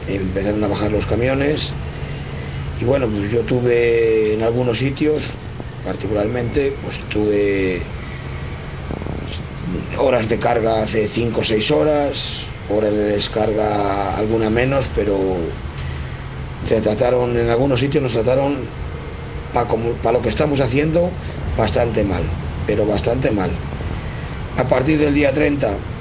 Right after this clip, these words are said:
pues cuando hicieron todo el confinamiento de que pararon empresas que no eran, que no hacían mucha falta y tal, pues el problema que vino fue después. Empezó a aflojar el trabajo,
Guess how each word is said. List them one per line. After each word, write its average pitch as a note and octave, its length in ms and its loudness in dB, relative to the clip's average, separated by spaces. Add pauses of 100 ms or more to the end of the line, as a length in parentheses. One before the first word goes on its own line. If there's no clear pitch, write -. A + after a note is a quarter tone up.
(100)
pues G#2 640 2
cuando A2 200 -2
hicieron B2 260 0
todo C3+ 100 0
el A#2+ 60 0
confinamiento A#2+ 580 2
de A2+ 100 2
que A2 120 0
pararon A2+ 380 2
empresas A2 760 0 (1120)
que A#2 140 2
no A#2+ 140 4
eran, A2 720 2 (1160)
que A2 80 0
no A#2 120 2
hacían A2+ 300 2
mucha A2+ 240 2
falta B2 360 2
y A2+ 40 0
tal, C3+ 260 0
pues A2 220 -2
el G2 80 0
problema A2+ 400 0
que A2+ 280 2 (120)
vino A#2+ 260 0
fue A2+ 200 0
después. G#2+ 500 0 (840)
Empezó G#2 520 2
a A2 40 4
aflojar A2 380 2
el G#2+ 380 2
trabajo, C3+ 600 2